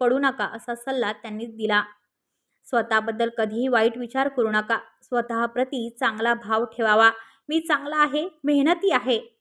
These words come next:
चांगले काम करू शकतो," असा विचार करत राहा. "आपण आनंदी राहिलो तर सर्व गोष्टी चांगल्या वाटतात," असे सांगून सकारात्मक विचार, संयम, शिस्त, ज्ञान, कठोर परिश्रम आणि आत्मविश्वास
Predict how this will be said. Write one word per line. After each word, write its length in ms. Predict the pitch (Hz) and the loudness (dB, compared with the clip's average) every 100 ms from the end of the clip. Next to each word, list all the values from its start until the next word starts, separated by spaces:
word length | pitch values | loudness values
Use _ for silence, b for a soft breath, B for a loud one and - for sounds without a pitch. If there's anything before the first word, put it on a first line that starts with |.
| - | -6
चांगले 260 | 262 240 254 | -4 -2 -2
काम 280 | 254 240 | -2 -4
करू 260 | 226 226 277 | -2 -2 0
शकतो," 520 | 339 330 - 208 - 220 | 0 -2 -2 -4 -4 -8
असा 160 | - | -8
विचार 340 | 208 220 220 233 | -8 -6 -10 -8
करत 340 | - 208 208 | -4 -4 -2
राहा. 220 | 226 233 - B B B - | 2 2 0 B B B -8
"आपण 260 | 214 233 233 | -2 -2 -2
आनंदी 360 | 240 226 240 277 | -2 -2 -2 0
राहिलो 320 | 269 277 277 | 0 0 0
तर 160 | 285 302 | 0 -4
सर्व 340 | 294 277 277 | -4 0 0
गोष्टी 340 | 277 285 - 311 | 2 0 -2 -8
चांगल्या 440 | - 269 285 349 | -4 -4 0 0
वाटतात," 420 | 320 320 240 196 - _ | 0 -2 0 0 -2 _
असे 180 | 247 277 | -6 -6
सांगून 320 | 277 277 311 | -4 -6 -6
सकारात्मक 640 | 403 285 247 254 269 - 370 320 | -6 -8 -4 -4 -4 -6 -6 -6
विचार, 340 | 294 294 320 | -6 -6 -6
संयम, 520 | 381 - 247 262 294 370 b b _ | -8 -8 -4 -2 -4 -6 b b _
शिस्त, 360 | 349 339 - 247 220 214 _ - | -4 -4 -2 -2 -2 -6 _ -6
ज्ञान, 360 | 247 285 302 427 - _ | -2 2 2 0 -10 _
कठोर 300 | 269 269 339 | -4 -2 -2
परिश्रम 580 | 392 269 269 - 277 214 214 - | -2 -4 -4 -2 0 0 -4 -8
आणि 280 | 320 392 392 - | -2 0 -2 -4
आत्मविश्वास 800 | 233 - 220 233 233 240 226 | -6 -6 -8 -8 -4 0 0